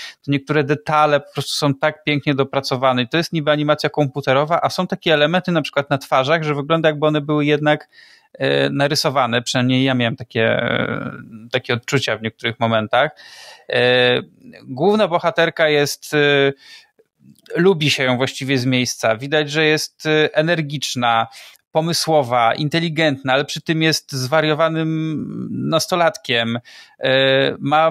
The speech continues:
brata geeka, który jest zafascynowany dinozaurami. Ma takiego,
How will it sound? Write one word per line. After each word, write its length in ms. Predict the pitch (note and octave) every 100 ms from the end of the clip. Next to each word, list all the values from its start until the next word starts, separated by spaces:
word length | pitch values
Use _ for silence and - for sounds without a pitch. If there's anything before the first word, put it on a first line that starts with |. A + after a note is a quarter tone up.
| D3+
brata 640 | C#3 C3 D3+ E3 - D3 C#3
geeka, 480 | B2+ C#3 C3+ A#2+
który 280 | A#2 - C3
jest 160 | B2 A#2+
zafascynowany 760 | B2+ C3+ C3 C#3+ C3 B2+ B2
dinozaurami. 720 | A#2+ B2+ B2+ B2+ B2 B2 A#2+ A#2+
Ma 160 | C#3
takiego, 720 | C#3+ C#3+ D3 D3 C#3+ C#3+ C#3+